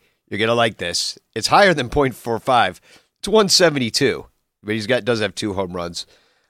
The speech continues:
on the spring so far. So I doubt he's making the team with those numbers, but we'll see.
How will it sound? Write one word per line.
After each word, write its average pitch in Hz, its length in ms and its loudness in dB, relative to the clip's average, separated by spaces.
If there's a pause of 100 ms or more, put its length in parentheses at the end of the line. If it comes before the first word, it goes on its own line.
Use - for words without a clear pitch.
(140)
on 92 220 -6
the 92 80 -10
spring 98 380 -8
so 85 200 -8
far. - 280 -12
So 69 380 -10 (840)
I 160 60 4
doubt 117 240 2
he's 95 120 -6
making 95 280 -6
the 80 80 -14
team 82 260 -12
with 76 140 -18
those 69 200 -12
numbers, - 440 -16 (100)
but - 240 -4 (840)
we'll 269 200 4
see. 139 420 2